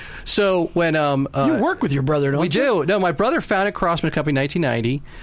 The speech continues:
Speaker 1: Uh, I graduated college in nineteen ninety-three with a degree in real estate. Um, and I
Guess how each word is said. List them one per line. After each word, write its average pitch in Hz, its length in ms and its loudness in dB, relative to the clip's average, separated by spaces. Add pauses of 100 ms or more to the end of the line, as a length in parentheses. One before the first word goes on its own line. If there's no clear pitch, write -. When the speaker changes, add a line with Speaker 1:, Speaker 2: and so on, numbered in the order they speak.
(180)
Speaker 1:
Uh, 135 280 0
I 151 200 -2
graduated 156 380 0
college 139 220 0
in 123 60 0
nineteen 131 300 -2
ninety-three 127 640 0
with 127 140 0
a - 20 -4
degree 127 240 -2
in 127 60 0
real 123 180 0
estate. 117 420 -2 (380)
Um, 139 420 0
and 143 160 0
I 143 120 0